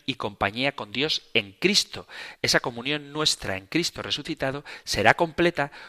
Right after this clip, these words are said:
cuando también nosotros estemos corporalmente resucitados, que son el fin último del hombre, de la Iglesia y del mundo. Por lo tanto, para entender las verdades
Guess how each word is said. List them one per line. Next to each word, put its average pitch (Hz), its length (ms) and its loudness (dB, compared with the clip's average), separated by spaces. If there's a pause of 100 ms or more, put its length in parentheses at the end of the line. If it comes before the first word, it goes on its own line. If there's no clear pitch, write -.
cuando 101 220 0
también 107 320 0
nosotros 147 540 -2
estemos 135 460 -2
corporalmente 123 960 0
resucitados, 95 680 -4 (280)
que 110 100 -2
son 160 220 4
el 117 140 0
fin 170 400 -4
último 113 480 -6
del 101 180 2
hombre, 170 340 2 (280)
de 156 80 6
la 151 80 4
Iglesia 110 560 0 (160)
y 107 100 2
del 92 180 0
mundo. 87 380 -14
Por 131 200 -6
lo 135 100 0
tanto, 151 300 4
para 92 160 -2
entender 98 420 -2
las 101 180 -2
verdades 107 500 -2